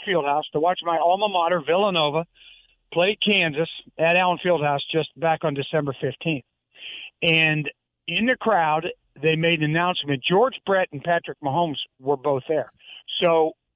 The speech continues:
the, the, uh, the, the announcer inside Allen Fieldhouse goes, "Ladies and gentlemen, give a great round of applause for the Hall of Famer George Brett." And they, he, he got,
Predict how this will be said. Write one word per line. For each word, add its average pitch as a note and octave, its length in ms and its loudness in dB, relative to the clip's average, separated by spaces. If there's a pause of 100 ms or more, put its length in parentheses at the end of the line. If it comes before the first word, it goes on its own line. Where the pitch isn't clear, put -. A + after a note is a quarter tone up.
the, D3+ 240 -2 (200)
the, C3 340 -2
uh, A#2+ 260 -4 (140)
the, B2 160 -18 (280)
the A#2 320 -4
announcer D3+ 640 0
inside C#3+ 420 2
Allen C3+ 300 0
Fieldhouse D3 300 0 (100)
goes, B2+ 160 -4 (520)
"Ladies A3 180 2
and G#3+ 160 -2
gentlemen, A3 500 2
give A3+ 140 0
a G#3+ 180 4
great G#3+ 320 2
round G#3 240 -2
of G#3 60 -4
applause G3+ 640 0
for G3+ 140 0
the F#3+ 260 2
Hall B3 320 0
of G#3+ 120 -2
Famer A3+ 400 0
George A3 360 0
Brett." F#3+ 220 0
And E3+ 80 -6
they, E3+ 220 2
he, D3+ 300 -4
he D#3+ 120 -8
got, D#3+ 220 2